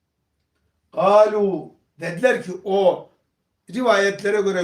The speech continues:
yüz yirmi tane sihirbaz, dediler ki, "La dayra." Hiç önemi yok. Hiç zararı yok. "İnna ila rabbina munqalibun."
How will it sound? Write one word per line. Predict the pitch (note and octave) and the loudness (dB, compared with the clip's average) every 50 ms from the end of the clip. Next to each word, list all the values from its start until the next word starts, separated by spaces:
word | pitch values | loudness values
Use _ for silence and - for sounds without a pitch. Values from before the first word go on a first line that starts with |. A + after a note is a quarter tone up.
| E3 E3+ | -4 -4
yüz | G3+ G3+ F3+ F#3 | -6 -6 -6 -8
yirmi | G#3 G#3 G#3 A#3 A#3 | -8 -8 -8 -8 -6
tane | - F#3 F#3+ F#3 F3+ F3 | -2 -2 0 0 0 -2
sihirbaz, | F3 - - G#3+ G#3+ G3 F3 E3+ F3+ G3 A3+ A#3 - - - _ _ _ _ _ _ _ _ _ _ _ _ _ _ _ _ _ - | -4 -6 -6 -6 -4 -4 -2 0 2 2 2 0 -4 -10 -18 _ _ _ _ _ _ _ _ _ _ _ _ _ _ _ _ _ -14
dediler | D3+ F3 F3 F3+ G3+ B3 C4+ C#4 C4 - | -10 -10 -8 -6 -2 0 0 0 0 -2
ki, | G3+ A3 A3 A3+ A#3 A#3 - _ _ _ _ _ _ _ _ D3 | -8 -12 -12 -12 -14 -16 -20 _ _ _ _ _ _ _ _ -16
"La | C#3 C#3+ D#3 F#3 G#3 G#3 G#3 G#3 G3+ F#3+ F#3 F3+ E3+ D#3+ D#3+ D#3 | -14 -10 -4 0 2 4 4 4 4 2 2 2 0 -2 -4 -4
dayra." | F3 F3 G3 G#3+ A3 G#3 F#3+ E3+ D3+ C3+ - - - _ _ _ _ _ _ _ _ _ _ _ _ _ _ _ | -2 0 2 4 2 2 2 2 0 -2 -4 -12 -18 _ _ _ _ _ _ _ _ _ _ _ _ _ _ _
Hiç | - - D4 D4 - - | -2 0 0 0 2 2
önemi | C4+ B3+ B3+ C4 C4 A#3+ A#3+ A#3+ | 2 4 6 4 4 4 2 2
yok. | B3 C4+ C4 G3+ - - - _ _ _ _ _ _ _ | 2 4 2 2 -2 -6 -12 _ _ _ _ _ _ _
Hiç | - C#4+ C#4+ D4+ | -2 -2 -2 -2
zararı | - A#3+ A#3 A#3 A#3 A#3+ B3+ B3 B3+ B3+ | -2 0 0 2 2 2 2 0 0 2
yok. | C4 C#4 D4 B3+ - - - - _ _ _ _ _ _ _ _ _ _ _ _ _ _ _ _ _ _ _ _ _ _ _ _ _ _ _ _ _ _ _ _ _ _ _ _ _ _ _ - | 2 4 4 2 0 -2 -8 -18 _ _ _ _ _ _ _ _ _ _ _ _ _ _ _ _ _ _ _ _ _ _ _ _ _ _ _ _ _ _ _ _ _ _ _ _ _ _ _ -2
"İnna | C4 D#4+ E4+ E4+ D#4+ D4+ C#4+ C4+ A#3+ A3+ G#3+ G#3 G3+ G3 - - | -2 -2 -2 0 2 2 2 2 2 0 0 0 0 -2 -4 -4
ila | C#4 D4+ D4 C#4 B3 A3+ G#3 G3 G3 | 0 0 2 2 2 2 2 2 2
rabbina | A#3+ C#4+ C#4+ C#4 - - C4+ A#3+ A#3+ A#3+ A3 G#3 G3+ G3 F#3 | 2 2 0 -2 -6 -8 -8 -6 -4 -2 -2 0 0 0 0
munqalibun." | F3+ F#3+ A3 A#3+ A#3+ G#3+ F#3 - G#3 G#3+ G#3+ A3 A3 G#3+ G3+ E3 E3+ B3 B3+ C4 B3+ B3+ A#3+ A#3 G3+ E3 D3+ - - | -2 -2 -4 -6 -6 -6 -4 0 2 2 2 0 -2 -6 -6 -6 -6 -4 -2 0 0 0 0 0 -2 -4 -6 -10 -14